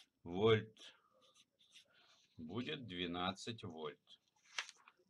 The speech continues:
Отлично. Двенадцать вольт у нас есть. Хорошо. Значит, двенадцать вольт, поскольку вот эти все лампочки, вот эти ветви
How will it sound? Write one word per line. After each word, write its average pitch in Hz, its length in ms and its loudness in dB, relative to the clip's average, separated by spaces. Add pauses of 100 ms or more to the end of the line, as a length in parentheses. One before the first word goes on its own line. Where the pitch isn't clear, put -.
Отлично. 104 840 -6 (520)
Двенадцать 78 840 -10
вольт 87 420 -6
у 113 60 -4
нас 73 400 -10
есть. - 680 -16 (520)
Хорошо. 90 1080 -2 (1000)
Значит, 92 760 -2 (920)
двенадцать 92 840 0
вольт, 104 440 -2 (720)
поскольку 120 680 0
вот 78 200 -6
эти 117 300 0
все - 240 -2
лампочки, 95 760 -2
вот 80 240 -8
эти 82 240 -2
ветви 90 600 0